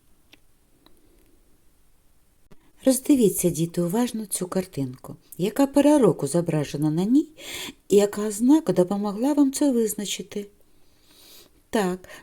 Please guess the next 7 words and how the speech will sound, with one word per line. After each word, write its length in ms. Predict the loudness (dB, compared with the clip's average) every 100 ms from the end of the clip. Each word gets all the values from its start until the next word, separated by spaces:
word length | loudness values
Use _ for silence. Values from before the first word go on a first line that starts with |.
| -2
зображена 760 | 0 2 2 2 0 -2 -2
зима, 580 | -2 -4 -4 -4 -2 -4 -6 -10
а 80 | 0
допоміг 640 | 2 4 2 2 0 -4
вияснити 640 | 0 2 2 2 0 0 -2
це 260 | -6 -6 -8 _
сніг. 540 | -10 2 8 8 6